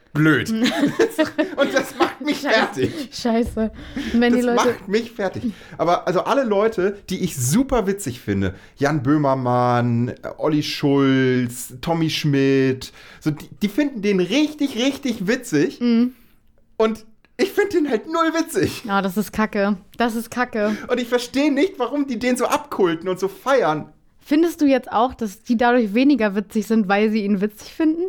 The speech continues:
Speaker 1: Nö.
Speaker 2: Okay, gut. Okay, gut. Das ist schon mal gut. Ja,
Speaker 1: Wa-,
Speaker 2: ich,
Speaker 1: warum sollte ich?
Speaker 2: noch
Speaker 1: Aber
Speaker 2: nie, ich weiß nicht, so, äh, von wegen idolmäßig, so, „Oh mein Gott, wie kann man sowas gut finden?“ Aber, äh, okay,
Speaker 1: Weil,
Speaker 2: cool.
Speaker 1: weil, ja, das Problem ist, die machen's ja nicht mal, ich könnte es ja verstehen, wenn die so ein bisschen so auf Guilty Pleasure Basis machen oder
Speaker 2: Mhm.
Speaker 1: sowas.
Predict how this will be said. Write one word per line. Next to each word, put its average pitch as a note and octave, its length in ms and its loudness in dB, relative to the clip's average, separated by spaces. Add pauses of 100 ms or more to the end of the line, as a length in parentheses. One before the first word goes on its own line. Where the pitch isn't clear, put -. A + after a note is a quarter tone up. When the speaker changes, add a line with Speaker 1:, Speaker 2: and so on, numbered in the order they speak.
(100)
Speaker 1:
Nö. - 260 2 (220)
Speaker 2:
Okay, G3+ 240 0
gut. F3+ 280 -8 (140)
Okay, B3+ 200 0
gut. G3 200 -6
Das A#3 140 -2
ist A#3+ 80 -4
schon A#3 100 -8
mal G3 120 -4
gut. F3+ 260 -14 (440)
Ja, A#3 160 2
Speaker 1:
Wa-, C3+ 100 0
Speaker 2:
ich, C3 60 -2
Speaker 1:
warum C3+ 200 0
sollte C3 260 0
ich? G#2 240 0
Speaker 2:
noch - 140 2
Speaker 1:
Aber B3 80 6
Speaker 2:
nie, C#4+ 200 4
ich B3 140 -6
weiß C#4 160 4
nicht, B3+ 140 0
so, A3+ 120 2
äh, A3+ 140 2
von A3+ 240 0
wegen A#3 380 2
idolmäßig, B3 840 2
so, G#3 240 0
„Oh G3 80 2
mein F#3 220 0
Gott, F3+ 340 -2
wie G3+ 80 -2
kann G#3 160 0
man G3+ 140 2
sowas F#3 260 -4
gut G3 160 -6
finden?“ F3+ 300 -4
Aber, G3 280 2
äh, - 280 -4
okay, A#3 420 0
Speaker 1:
Weil, D#3 140 2
Speaker 2:
cool. C#4+ 60 4
Speaker 1:
weil, F#3 200 -2
ja, D#3+ 80 2
das G3 160 -4
Problem G#3 300 0
ist, C#4 100 -4
die F3+ 60 -6
machen's G#3+ 260 -2
ja F#3+ 60 0
nicht F#3 240 0
mal, F3 120 -2
ich C4+ 120 2
könnte B3 140 0
es - 40 -12
ja F3+ 80 0
verstehen, F#3 400 -2
wenn D3 120 -2
die C#3+ 60 -2
so C#3+ 140 -2
ein C3+ 60 -2
bisschen D#3+ 280 -2
so C3 120 0
auf - 140 -2
Guilty C#3+ 200 0
Pleasure C#3+ 380 0
Basis F2 380 -6
machen E2+ 260 -4
oder A3 80 2
Speaker 2:
Mhm. G#3+ 100 4
Speaker 1:
sowas. C#3+ 240 -2